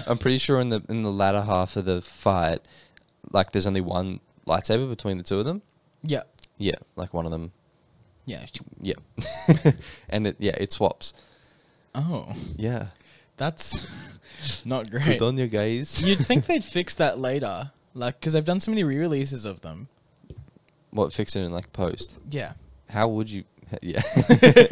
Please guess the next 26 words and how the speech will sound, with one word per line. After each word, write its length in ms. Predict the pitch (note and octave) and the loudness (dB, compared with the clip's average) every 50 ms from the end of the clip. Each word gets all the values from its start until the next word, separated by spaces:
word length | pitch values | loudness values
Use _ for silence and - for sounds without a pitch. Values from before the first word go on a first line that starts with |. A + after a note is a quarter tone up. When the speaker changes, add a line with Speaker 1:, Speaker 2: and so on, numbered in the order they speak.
| A#3+ F3+ E3+ G#3 F#3 F3 - | 10 10 10 8 6 4 2
Speaker 2:
<laughs> 60 | - | 0
Speaker 1:
How 120 | - C#3 C#3+ | 0 2 2
would 200 | B2 A#2+ B2+ C3 | 2 0 -2 -2
you 80 | C3 A2+ | -6 -8
fix 240 | - G2 F#2 - | -8 -8 -8 -6
that 120 | - - G2 | -8 -8 -8
in 80 | G2+ | -10
post? 400 | F#2+ - - - - - - - _ _ _ _ _ - | -12 -14 -14 -14 -14 -16 -16 -16 _ _ _ _ _ -20
Speaker 2:
I 180 | - - - - - - | -18 -18 -18 -18 -16 -14
don't 260 | - - - - - | -14 -14 -14 -14 -14
even 260 | E2+ E2+ - F2+ F2+ | -16 -16 -16 -16 -14
know. 240 | F#2 F#2 F#2+ G2 G#2 A#2 - | -12 -12 -10 -10 -12 -12 -10
Speaker 1:
'Cause 120 | A#2 A#2 | -10 -6
he's 120 | A#2+ A#2 - | -6 -6 -2
got 240 | - A#2+ B2 - - _ _ _ _ _ - | 0 0 -2 -2 -4 _ _ _ _ _ -6
his 140 | G#2+ - - | -4 -2 -2
hand 280 | G#2+ G#2+ A2 A2 G#2 | 0 -2 -2 -4 -4
wrapped 220 | - - - - G2+ | -6 -8 -8 -6 -4
around 280 | F#2 F2 E2+ E2+ F2 | -4 -2 -4 -4 -6
it 120 | F2+ F2 F#2+ | -6 -8 -8
as 100 | F2+ F#2 | -8 -8
well. 360 | F2 F2+ - - - - - _ _ - | -6 -8 -8 -8 -10 -12 -14 _ _ -12
Speaker 2:
Yeah, 300 | B2 B2 B2 A#2+ A2 G#2 | -8 -6 -4 -4 -4 -4
true. 320 | - - - G#2 G2+ F#2+ F#2+ | -6 -8 -8 -8 -8 -8 -8
That'd 220 | G2+ G#2 G#2+ G#2+ | -6 -8 -8 -8
be 200 | A2+ A2 G#2+ G2 | -10 -10 -10 -12